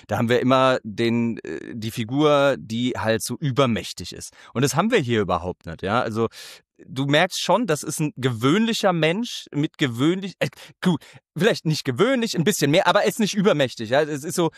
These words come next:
du, du merkst, okay, wenn er jetzt mit zwei Leuten kämpft, dann, äh, kann das schon in die Hose gehen, ja? Wo du dir einfach denkst, okay, äh, zwanzig sind für Schwarzenegger noch nicht genug. Und das finde ich, dass er da irgendwie noch so, so eine gewisse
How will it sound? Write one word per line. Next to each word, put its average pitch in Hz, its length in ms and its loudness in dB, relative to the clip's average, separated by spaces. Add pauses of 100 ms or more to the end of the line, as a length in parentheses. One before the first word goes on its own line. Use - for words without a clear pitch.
(240)
du, 156 160 -4
du 160 160 -2
merkst, 160 320 2
okay, 165 280 -2
wenn 160 80 0
er 160 120 2
jetzt 170 180 0
mit 151 100 -8
zwei 147 200 2
Leuten 156 260 0
kämpft, 170 320 -2
dann, 147 180 -2
äh, - 320 -10 (180)
kann 160 260 -2
das 165 200 0
schon 156 160 0
in 147 100 2
die 127 80 2
Hose 127 280 0
gehen, 98 260 -2
ja? 113 200 0
Wo 123 80 -2
du 117 140 -4
dir 123 140 0
einfach 123 200 0
denkst, 120 240 -4
okay, 131 280 0 (340)
äh, 123 160 0
zwanzig 165 460 0
sind 143 160 0
für 131 100 -2
Schwarzenegger 98 520 -2
noch 87 120 -8
nicht 90 180 -12
genug. 80 320 -16 (320)
Und 120 160 -8
das 151 140 -2
finde 170 160 -2
ich, - 80 -8
dass 147 160 2
er 143 80 4
da 139 180 4
irgendwie 151 320 0
noch 143 160 2
so, 135 380 0
so 113 100 -2
eine 135 140 0
gewisse 131 420 -2